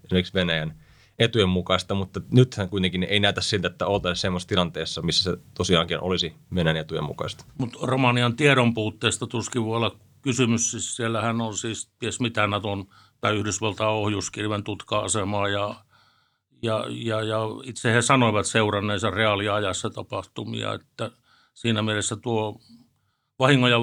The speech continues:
Speaker 2: puutteellisen tiedon varassa toimiminen ainakaan niin kuin Romanian ja Naton puolelta tuntuisi, että se ei ole ehkä kovin suuri riski.
Speaker 1: No ei, ei varmaan sikäli. Tietysti muistetaan varmasti myös tämä tapaus, missä ilmatorjunta-ajuuksen osia,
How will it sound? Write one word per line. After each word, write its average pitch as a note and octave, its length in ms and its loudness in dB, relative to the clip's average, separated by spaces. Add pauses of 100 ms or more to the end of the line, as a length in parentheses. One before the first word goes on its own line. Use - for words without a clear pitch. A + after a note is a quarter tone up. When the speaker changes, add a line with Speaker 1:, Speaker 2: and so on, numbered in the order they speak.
Speaker 2:
puutteellisen B2 520 -2
tiedon A2+ 460 -2
varassa A2+ 300 0
toimiminen A2 540 0
ainakaan G#2+ 460 -4
niin G#2+ 120 -6
kuin A2+ 260 -6
Romanian A2+ 340 0
ja G#2 60 -2
Naton G#2+ 340 0
puolelta G2+ 500 -4 (460)
tuntuisi, C#3 300 2
että - 160 0
se A#2 120 0
ei G#2+ 100 0
ole G#2 180 -2
ehkä G2 260 -10
kovin G2 260 -14
suuri C3 240 -20 (320)
riski. G#2 280 -10
Speaker 1:
No A2+ 140 4
ei, A#2 220 -4
ei C3 200 4
varmaan C#3 280 6
sikäli. B2 380 2
Tietysti F#2 360 -4
muistetaan G#2 460 4
varmasti G2+ 380 2
myös F2+ 280 2
tämä F2+ 300 2 (300)
tapaus, F#2+ 420 4
missä F#2+ 300 0
ilmatorjunta-ajuuksen F2+ 1120 -2 (260)
osia, F#2+ 520 2